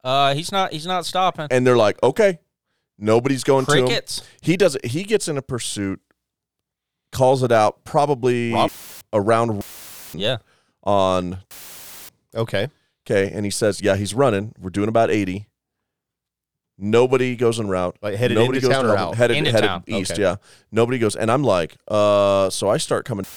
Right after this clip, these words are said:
Speaker 2: I'm like, "I wonder if he's gonna crank it left." And sure as shit, he's like, "We're northbound," and I'm like,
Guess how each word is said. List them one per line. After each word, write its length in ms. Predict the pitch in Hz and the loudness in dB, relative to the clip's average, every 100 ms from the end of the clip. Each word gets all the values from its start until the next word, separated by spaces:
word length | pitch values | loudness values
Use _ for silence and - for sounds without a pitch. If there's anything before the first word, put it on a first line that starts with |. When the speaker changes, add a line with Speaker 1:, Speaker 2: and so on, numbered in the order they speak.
| - - - - | -20 -20 -18 -12
Speaker 2:
I'm 140 | 90 | -8
like, 180 | 92 90 | -6 -6
"I 40 | 101 | -6
wonder 140 | 107 | -8
if 60 | 104 | -8
he's 120 | 101 | -10
gonna 140 | 98 | -12
crank 260 | - 95 82 | -8 -8 -8
it 60 | |
left." 180 | 69 87 - - - - - _ _ | -10 -12 -16 -20 -20 -20 -20 _ _
And 80 | 98 | -10
sure 180 | - 104 | -4 -4
as 60 | 87 | -2
shit, 200 | - 110 | -4 -4
he's 140 | 90 | -4
like, 160 | 92 87 | -6 -6
"We're 100 | 95 | -6
northbound," 480 | 90 92 90 92 87 - - - - | -2 -4 -4 -6 -8 -12 -20 -14 -10
and 100 | 82 | -6
I'm 160 | 87 87 | -6 -4
like, 220 | 82 | -6